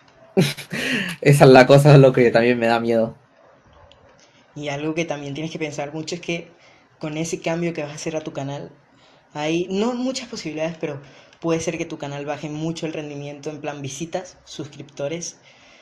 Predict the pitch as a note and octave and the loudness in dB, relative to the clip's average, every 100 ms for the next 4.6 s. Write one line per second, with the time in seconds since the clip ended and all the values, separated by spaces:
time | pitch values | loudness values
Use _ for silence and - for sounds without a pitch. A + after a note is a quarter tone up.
0 | _ _ D#3+ D#3+ D3+ D3 C#3 D3+ D3 C#3+ | _ _ -6 -4 -6 -8 -4 4 6 8
1 | D3+ - E3 E3 F3+ F3 E3 D#3 C#3+ D3 | 4 0 -6 -2 -2 -2 -4 -8 -8 -10
2 | D#3+ D#3+ D3 C#3 - D3+ - - _ _ | -10 -10 -12 -16 -14 -16 -16 -20 _ _
3 | _ _ _ _ _ _ _ _ _ - | _ _ _ _ _ _ _ _ _ 6
4 | A#2+ C#3 A#2+ A#2 C3+ - | 10 10 10 8 6 -2